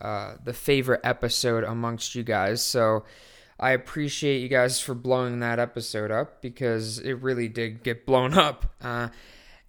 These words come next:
and, um, so the co-, the current covid vaccine is an M R N A vaccine.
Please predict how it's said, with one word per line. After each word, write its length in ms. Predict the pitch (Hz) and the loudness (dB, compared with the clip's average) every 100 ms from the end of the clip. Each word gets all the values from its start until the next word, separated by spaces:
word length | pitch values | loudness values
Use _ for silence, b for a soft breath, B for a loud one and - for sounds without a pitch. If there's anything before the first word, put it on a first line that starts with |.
| _ | _
and, 440 | 147 147 147 151 147 | 2 4 4 4 6
um, 520 | 147 147 143 147 139 - _ _ _ _ _ _ _ _ _ - B B B | 8 8 4 0 -6 -14 _ _ _ _ _ _ _ _ _ -20 B B B
so 400 | - - 202 190 165 | 0 8 10 10 6
the 240 | 165 180 | 2 2
co-, 300 | 180 233 247 | 2 2 4
the 160 | 185 185 | 4 -2
current 420 | - 233 233 175 | 2 4 4 2
covid 380 | - 170 151 139 | 2 4 4 2
vaccine 720 | 123 113 117 - 123 117 113 | 4 4 2 -4 -2 -4 -6
is 220 | 123 127 | -6 -4
an 160 | 127 127 | -4 -2
M 240 | 147 160 | 2 4
R 180 | 147 131 | 4 4
N 100 | 123 | 2
A 180 | 117 113 | 0 0
vaccine. 840 | 110 98 - - - - - - | -2 -4 -4 -8 -8 -14 -20 -20